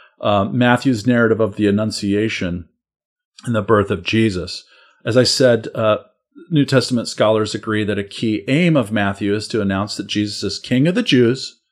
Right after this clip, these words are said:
Son of David, fulfillment of the promise that God made to David, that, that, that he is David's descendant and a Judahite king who had become king of the whole world. So we shouldn't be surprised,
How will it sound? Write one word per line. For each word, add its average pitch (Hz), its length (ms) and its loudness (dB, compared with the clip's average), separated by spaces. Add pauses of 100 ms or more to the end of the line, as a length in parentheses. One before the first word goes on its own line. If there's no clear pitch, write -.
(340)
Son 143 340 4
of 175 140 0
David, 120 440 2 (300)
fulfillment 139 520 2
of 170 80 2
the 170 80 2
promise 123 420 2
that - 120 -8
God 104 260 0
made 104 180 -4
to 120 80 -4
David, 170 460 4
that, 123 220 -6
that, 139 220 -2
that 127 140 -4
he 185 520 2
is 147 320 2
David's 143 580 2 (300)
descendant 127 760 2
and 196 640 4 (440)
a 139 340 0
Judahite 160 840 4
king 147 460 0 (440)
who 135 140 2
had 143 220 2
become 185 460 0
king 104 420 -4 (360)
of 120 140 2
the 123 80 0
whole 120 300 4
world. - 460 0 (320)
So - 640 0
we 170 360 4
shouldn't 135 440 0
be 107 100 -4
surprised, - 760 -12